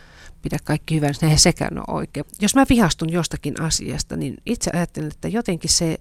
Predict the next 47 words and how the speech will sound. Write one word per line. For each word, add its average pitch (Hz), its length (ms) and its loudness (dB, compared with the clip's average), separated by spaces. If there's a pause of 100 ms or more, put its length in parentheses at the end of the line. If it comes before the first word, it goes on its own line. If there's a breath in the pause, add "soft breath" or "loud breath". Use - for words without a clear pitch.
(100)
sillä 220 320 0
hetkellä 151 540 -2
se - 240 -2
asia, 160 360 0
mikä 131 260 -8
tulee, 165 220 -4
että, - 240 -10
että - 200 -4
sen 208 140 4
puheeksi 185 500 0
ottaminen 156 400 -6
ja 151 60 -4
sanoa, 160 120 -2
että - 180 -4
tässä 185 200 0
on 156 60 0
jotakin 151 340 -8
väärin, 160 300 2
tää 185 120 0
tapahtuu, - 560 -8
tää 185 100 2
ei 156 120 2
ole 151 120 -4
oikein. - 440 -10 (840 soft breath)
Että - 220 -2
jos 139 140 0
mä 151 40 2
oon 156 60 4
sun 175 160 2
kanssa - 360 0
eri 160 220 0
mieltä 147 320 -4
tai 151 120 -4
meillä 160 160 -4
tulee - 160 -4
iso, - 260 -2 (280)
iso - 220 0
erimielisyys 151 560 -2
jostain - 520 -6
tai - 400 -6
mä 165 140 -2
koen, 151 180 0
että 143 120 0
sä - 40 0
oot - 120 -4
loukannut 147 440 2
mua, 147 240 -4